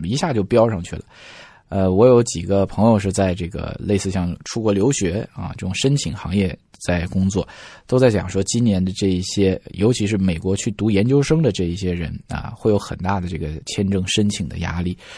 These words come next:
就即便对方学校给你发 offer 啊，发奖学金，对吧？你都不一定能够拿到入学的，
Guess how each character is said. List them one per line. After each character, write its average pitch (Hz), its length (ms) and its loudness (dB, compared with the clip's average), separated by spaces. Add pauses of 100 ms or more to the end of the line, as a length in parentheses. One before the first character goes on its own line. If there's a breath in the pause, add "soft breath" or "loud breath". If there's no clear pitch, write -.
(120 loud breath)
就 113 140 0
即 208 180 0
便 143 200 4
对 117 160 4
方 110 160 4
学 104 120 0
校 98 120 2
给 104 120 0
你 92 100 0
发 87 200 -4
offer 92 440 -2
啊， - 140 -12
发 92 160 -2
奖 92 160 -6
学 92 140 -4
金， 98 200 -2 (160)
对 92 100 -2
吧？ 90 120 0
你 92 100 2
都 101 80 2
不 123 160 4
一 110 60 4
定 107 160 4
能 85 100 0
够 92 100 0
拿 85 220 -4
到 90 100 -2
入 92 160 -2
学 90 220 -4
的， 85 140 -2